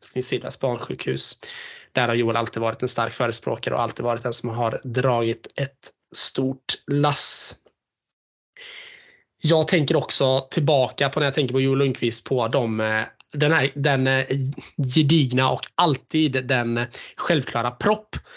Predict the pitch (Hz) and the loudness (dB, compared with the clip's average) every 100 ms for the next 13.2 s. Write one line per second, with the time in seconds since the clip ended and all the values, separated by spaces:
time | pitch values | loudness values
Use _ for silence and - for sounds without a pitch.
0 | - - 160 156 135 135 123 127 131 135 | -14 -4 2 2 2 0 2 0 0 -2
1 | 131 - 139 127 131 120 117 110 151 170 | -2 -2 0 0 -2 -2 -2 0 2 4
2 | 147 135 135 135 117 113 - - - 175 | 2 0 2 2 0 -2 -4 -4 0 2
3 | 127 - - 143 139 - - - 117 - | 2 0 -2 0 -2 -6 -6 -4 -4 -2
4 | 135 127 123 120 123 - - 113 123 - | 0 0 0 0 0 0 -2 -2 -4 -10
5 | - - - 117 113 139 123 120 127 135 | -16 -8 -2 0 2 0 2 2 2 0
6 | 131 123 120 139 127 117 - 113 107 - | -2 -4 -2 0 0 -2 0 -2 0 2
7 | 185 113 107 170 170 - - - - - | 4 4 2 0 -4 -18 -18 -8 -6 -4
8 | - 147 - 113 104 113 113 120 - 131 | -2 -2 -2 -6 -4 -4 -4 -4 -2 0
9 | 113 110 123 120 110 113 123 113 123 110 | 0 -2 -2 -2 0 0 0 0 0 -2
10 | 110 - - - 127 143 110 - 156 113 | -4 -10 -18 -10 0 2 2 2 0 0
11 | 123 147 135 107 98 - 107 107 117 120 | -2 -2 -2 -2 -4 -4 -4 -2 0 0
12 | 110 104 101 - - - 135 104 95 - | -2 -4 -2 -2 -2 0 0 0 -4 -4
13 | 113 | -6